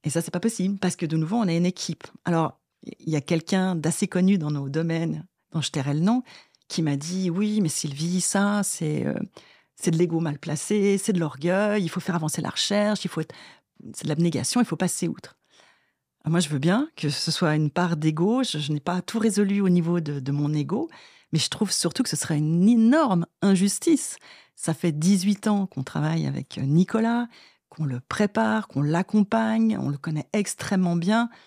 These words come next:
On est certainement ceux qui le connaissent le mieux, alors pas dans sa vie en général, hein, mais dans tout ce qu'il considère dans ces sujets-là. Donc on est les plus à même de, de pouvoir, euh,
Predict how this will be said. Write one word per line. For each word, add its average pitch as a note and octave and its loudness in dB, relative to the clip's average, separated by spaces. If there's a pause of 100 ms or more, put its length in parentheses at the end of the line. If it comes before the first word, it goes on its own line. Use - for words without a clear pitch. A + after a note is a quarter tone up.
(360)
On D#3 -2
est C#3 0
certainement F3 -2
ceux G#3+ -2
qui - -2
le E3+ -2
connaissent F3 0
le F3 2
mieux, A3 4 (200)
alors C#3 -4
pas D#3 0
dans E3+ 2
sa E3+ 2
vie E3+ 0
en D#3+ 0
général, G#3 2
hein, F3 4
mais E3+ 4
dans F3 2
tout - -2
ce - -4
qu'il - -6
considère F3 0 (600)
dans - -4
ces F3 0
sujets-là. E3+ 0 (400)
Donc E3+ -2
on F3+ 4
est E3+ 4
les E3 0 (580)
plus G#3+ 4
à F#3+ 4
même G#3+ 6
de, E3 0
de D#3 -2
pouvoir, E3+ -4
euh, D3 -4